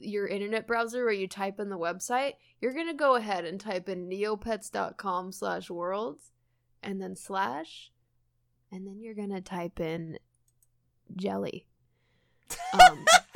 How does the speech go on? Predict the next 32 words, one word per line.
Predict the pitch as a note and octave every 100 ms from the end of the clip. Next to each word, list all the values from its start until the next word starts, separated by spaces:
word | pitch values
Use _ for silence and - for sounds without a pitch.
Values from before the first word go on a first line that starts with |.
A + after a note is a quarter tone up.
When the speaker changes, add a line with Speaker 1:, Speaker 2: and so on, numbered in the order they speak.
| E5+ - - - F#4 F#4+
Speaker 2:
You, | A3 A3 - -
you | A3+
gotta | D4 C#4 G#3
really | G3+ A3 G#3 G3+
know | F#3+ F#3+ G3
your | F#3 D#3+ -
H | F#3+ G3 - -
T | G#3 F#3+
M | F3 D#3+ D#3+
L | F3+ B3+ E3 D3+
to, | - E3+ - - - - - - - E4+ -
you | A3+
gotta, | D#4 D#4 A3+ - - -
you |
gotta | A3+ C#4+ A3+
get | A3 G#3
right | F#3+ F#3+
into | F#3+ G3 F#3
the | D3+
Java. | C3 - A#2+ C#3+ D3+ A3+ C4 F3 C#3+ B2+ A#2+ G2 - - _ _ _ _ _ -
Speaker 1:
Yeah, | A3+ A3 G3+ F#3 F#3
you | G3 A3+ A3
really | A#3 A#3+
Speaker 2:
Oh | A3+
my |
Speaker 1:
gotta | A3 G#3+ G#3
Speaker 2:
God. |
Speaker 1:
know | G#3 G3+ G3 F#3+ F#3+ F#3+ -
Speaker 2:
Gotta | F#3+ G3+ F#3
Speaker 1:
the | E3 F3+ F#3
Speaker 2:
c-, | - F3+
Speaker 1:
stuff. | F#3+ F3 F3+